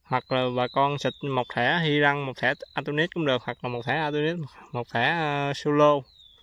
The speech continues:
hoặc là một thẻ, à, Solo, một thẻ Hy Lăng cũng được. Bà con cứ xen, xen vậy đó. Còn nếu Atonit không thì hai thẻ, Hy Lăng không hai thẻ, còn Solo thì phải kèm theo thẻ kia đó cho. Rồi bà con xịt đi trong vòng một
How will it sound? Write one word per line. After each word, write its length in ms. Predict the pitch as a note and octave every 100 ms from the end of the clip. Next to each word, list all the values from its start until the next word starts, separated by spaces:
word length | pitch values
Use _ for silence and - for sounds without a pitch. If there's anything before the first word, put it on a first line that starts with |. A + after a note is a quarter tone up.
| _ - - _ _ _
hoặc 140 | B2
là 80 | B2+
một 160 | B2 B2
thẻ, 160 | B2 C3
à, 280 | E3+ D#3+ C#3+
Solo, 320 | C#3+ D3 C#3+
một 120 | C#3
thẻ 140 | C3+ E3
Hy 100 | D#3
Lăng 140 | D3
cũng 100 | D#3
được. 100 | C3+
Bà 100 | B2+ B2+
con 300 | D3 D3 D#3
cứ 140 | F#3
xen, 280 | - D3 D3
xen 180 | - D3+
vậy 100 | D3
đó. 100 | D3+
Còn 180 | E3 C3
nếu 200 | C#3+ F3+
Atonit 340 | E3+ D3+ D#3 F#3 D3 -
không 160 | D3
thì 60 | C#3+
hai 180 | C3+ C#3+
thẻ, 300 | C3+ C3+ F#3+ - - - _ _ -
Hy 80 |
Lăng 180 | D3 D3
không 160 | C#3+ D3
hai 120 | D3
thẻ, 240 | B2+ C3+ E3
còn 380 | C#3 C3 C3 C3
Solo 360 | D3+ D3 D3
thì 60 | C3+
phải 100 | C3+
kèm 260 | D3+ B2+ B2+
theo 200 | D3+ C#3+ C3+
thẻ 100 | C#3
kia 240 | D3+ D3+
đó 120 | C#3+ F3+
cho. 260 | C#3+ C3+ C#3 - - _ _ _ -
Rồi 320 | B2+ B2 B2+
bà 120 | B2 A#2+
con 180 | C3+
xịt 140 | C3+ B2+
đi 120 | C3+ C3+
trong 120 | C#3
vòng 240 | C3 B2
một 140 | B2